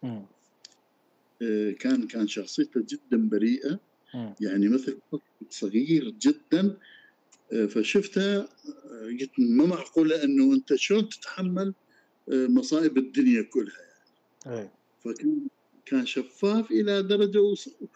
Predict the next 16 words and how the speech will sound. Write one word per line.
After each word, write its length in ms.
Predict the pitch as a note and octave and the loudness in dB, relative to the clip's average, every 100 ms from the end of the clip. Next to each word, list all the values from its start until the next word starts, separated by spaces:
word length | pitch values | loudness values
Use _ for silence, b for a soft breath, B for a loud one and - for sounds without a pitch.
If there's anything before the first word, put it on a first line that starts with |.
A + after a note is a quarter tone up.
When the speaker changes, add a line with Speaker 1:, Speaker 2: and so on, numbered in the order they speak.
| b b b - | b b b 2
Speaker 2:
وصدق، 600 | F3+ F3+ D4 A3+ D#3 C3 | 2 4 0 4 2 2
يعني، 340 | B2 C3 - - | -2 -4 -4 -6
تلزمه 520 | F#3+ G#3+ A3 G#3 F3 | -2 2 4 2 0
تقول 220 | A3 G3+ | 0 2
له: 100 | G#3+ | 2
"أنت 200 | G#3+ G#3 | 2 0
سويت؟" 460 | F#3 G3+ G#3+ A#3 C4+ - | 2 4 4 2 -2 -4
يقول: 220 | - - | 0 2
"إيه، 220 | - G#2 | 0 -6
أنا 100 | F#2 - | -10 -16
سويت." 180 | - _ _ _ - A2+ | -20 _ _ _ -16 -4
يعني، 120 | C#3 | -2
ماكو 280 | G3+ F#3 E3 | -2 0 0
يقول 340 | D3 D3+ D3+ | 2 -2 2
يراوغ، 600 | C3+ C3 E3 G3 F#3+ D#3+ | 2 2 2 4 2 2
يسوي. 300 | D3 D#3 | -2 -2